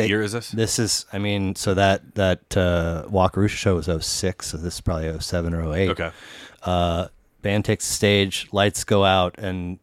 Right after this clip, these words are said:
Speaker 1: I mean, I, now I'm not, I'm not checked in at all. I'm literally
Speaker 2: Yeah,
Speaker 1: just
Speaker 2: you're in a mosh pit.
Speaker 1: fighting to keep
Speaker 2: Yeah.
Speaker 1: my space, and I look over, and this group of kids that,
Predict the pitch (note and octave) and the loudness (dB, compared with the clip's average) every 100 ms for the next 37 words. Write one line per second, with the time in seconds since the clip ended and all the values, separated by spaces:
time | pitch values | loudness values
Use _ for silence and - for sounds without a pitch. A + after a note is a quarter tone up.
0 | _ G2+ G2 G2+ F#2+ G2 _ - F#2+ G#2 | _ -8 -6 -4 -6 -8 _ -16 -10 -2
1 | A2 B2+ G2+ F#2 - _ _ _ _ - | 6 8 8 4 -2 _ _ _ _ -6
2 | A2 A2+ A2 - - G2+ G#2 G2+ F#2 - | -2 0 -2 -4 -8 -4 0 0 -2 -8
3 | - - G2 - G2 E2 E2 D#2 - F#2 | -16 -6 -4 -2 -2 0 0 -2 -4 -6
4 | F#2 E2+ A#2+ A2+ G#2+ G2+ F2 D#2 F#2 F#2 | -6 -6 -6 -2 0 0 -2 -4 -4 0
5 | G2 E2+ F2 F2+ - D#2 - - - A#2 | 0 2 0 0 -2 -8 -10 -8 2 4
6 | A2+ G#2 G2 - - G2 F#2+ E2 - - | 4 0 -2 -8 -4 -2 -2 -4 -2 2
7 | G2+ F2 - - F#2+ F#2 F#2 F#2+ B2 - | 2 2 -2 -4 -6 -6 -6 -4 -4 -2
8 | G#2 G2+ F2+ F2 E2+ F#2 F2+ - - A#2 | -2 -2 -4 -6 -6 -8 -6 -8 -6 -4
9 | A#2+ F2+ - - G2 F2 F2 E2 | -4 -8 -10 -4 -4 -4 -6 -8